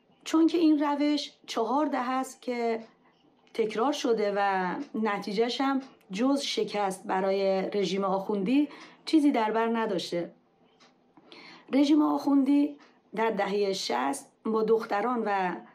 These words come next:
زنانی مواجه بوده که برای آزادی هزار هزار بر چوبه‌های دار بوسه زدن و در مقابل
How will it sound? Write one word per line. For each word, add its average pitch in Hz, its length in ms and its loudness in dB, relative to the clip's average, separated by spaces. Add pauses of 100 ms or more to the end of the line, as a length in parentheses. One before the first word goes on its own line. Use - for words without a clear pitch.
(220)
زنانی 226 460 0
مواجه 240 500 0
بوده 226 540 -2
که 226 120 -2
برای 220 320 -2
آزادی 202 840 -2 (360)
هزار 247 440 0
هزار 247 480 0 (600)
بر 214 120 -2
چوبه‌های 202 500 0
دار 220 260 0
بوسه 220 380 -2
زدن 185 420 0 (640)
و 190 340 0 (400)
در 208 160 -2
مقابل 196 800 -2